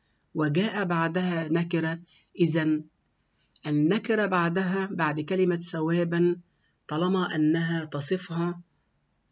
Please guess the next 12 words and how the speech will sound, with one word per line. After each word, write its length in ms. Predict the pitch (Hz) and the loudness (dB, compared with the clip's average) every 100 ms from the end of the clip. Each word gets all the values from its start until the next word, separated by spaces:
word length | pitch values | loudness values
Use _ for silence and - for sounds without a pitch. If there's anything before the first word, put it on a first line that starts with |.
| - _ _ | -20 _ _
فهي 640 | - 143 147 160 156 156 165 _ - | -8 -4 2 2 2 0 -8 _ -2
نعت. 420 | 147 151 131 135 - _ - - _ _ _ _ _ _ - | 2 2 0 -6 -14 _ -20 -20 _ _ _ _ _ _ -12
يبقى 180 | 151 139 | -10 -6
هنا، 380 | 139 160 135 135 _ _ _ _ _ _ _ - | -2 0 -2 -4 _ _ _ _ _ _ _ -8
آه، 760 | 135 131 131 131 139 135 - - | -4 -2 -2 -4 -6 -8 -14 -4
كلمة 440 | 175 175 135 127 - - - _ _ | 2 2 2 0 -6 -20 -20 _ _
عظيمًا 640 | 143 143 143 156 180 214 247 320 349 - _ - | -4 -2 0 2 4 4 2 0 0 -6 _ -4
نعت 520 | 131 151 196 214 - | 0 2 0 -2 -4
منصوب 760 | 160 156 151 - 170 196 233 226 _ | -4 -4 -4 -4 0 0 0 -6 _
وعلامة 720 | 143 139 143 151 165 156 156 - | -6 -4 -4 -4 -2 -2 -2 -6
نصبه 720 | 151 135 139 143 147 147 151 - - _ - | -4 -4 -4 -2 0 2 0 -2 -14 _ -6
الفتحة. 640 | 170 - 117 - - 131 | -6 -4 -8 -10 -14 -16